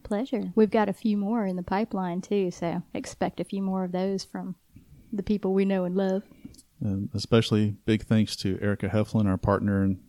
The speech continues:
Speaker 2: all things, who stepped in and wrote a ton of really great stories to fill the gap while we got things back together. I, I did have one story in there, two actually. The, the new Baptist story, The Hayride,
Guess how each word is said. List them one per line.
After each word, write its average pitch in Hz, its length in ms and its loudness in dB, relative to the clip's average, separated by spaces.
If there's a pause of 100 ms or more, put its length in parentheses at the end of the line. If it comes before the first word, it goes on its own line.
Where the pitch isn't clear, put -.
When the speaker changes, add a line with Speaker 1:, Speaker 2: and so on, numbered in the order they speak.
(180)
Speaker 2:
all 98 160 4
things, 104 460 4
who 90 420 -2 (480)
stepped - 380 4
in 110 320 8
and 95 420 0
wrote 101 220 4
a 95 220 -4 (160)
ton 117 560 4 (240)
of 92 200 -8
really 113 240 4
great 101 280 0
stories 98 680 -6 (560)
to 101 140 0
fill 113 260 6
the 104 100 2
gap 107 360 0
while 95 320 4
we 95 160 -2
got - 260 -2
things 101 220 0
back 98 220 -4
together. 95 440 -4
I, 90 180 -4
I - 40 -2
did 98 180 2
have 101 180 0
one 101 300 4
story 104 460 0
in 104 100 2
there, 101 300 0 (800)
two 110 340 2
actually. 98 520 -2 (180)
The, 95 280 -2
the 98 100 2
new 104 160 6
Baptist 101 380 0
story, 104 200 2
The 92 100 2
Hayride, 95 760 0